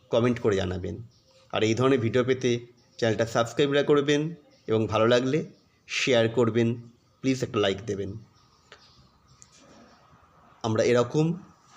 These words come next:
উম, কবিতা বা গল্প নিয়ে মাঝে হাজির হয়ে থাকি মাঝে মাঝেই আপনাদের সামনে। আবার দেখা হবে খুব তাড়াতাড়ি নতুন আরেকটা ভিডিওর সাথে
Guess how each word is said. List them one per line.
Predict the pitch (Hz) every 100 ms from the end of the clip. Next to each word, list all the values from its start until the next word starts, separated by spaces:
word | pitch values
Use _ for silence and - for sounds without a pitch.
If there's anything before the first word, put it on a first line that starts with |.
| - -
উম, | 123 113 - - _ _ - -
কবিতা | 147 135 139 139
বা | 131
গল্প | 107 120 123 131
নিয়ে | 139 135 139 170 170 - - -
মাঝে | 117 117
হাজির | 117 117 127
হয়ে | 123
থাকি | 120 117 117
মাঝে | 110 107
মাঝেই | 107 107 104 - - - -
আপনাদের | 127 123 120 113
সামনে। | - 98 90 90 104 113 - - - - - - - -
আবার | - 135 165
দেখা | 151 139 160
হবে | 156 156 151 - - - -
খুব | - 202 -
তাড়াতাড়ি | 139 127 123 123 123 165 - - - - 151
নতুন | 165 170 202
আরেকটা | 147 147 135
ভিডিওর | 120 113 117
সাথে | 117 120 - 117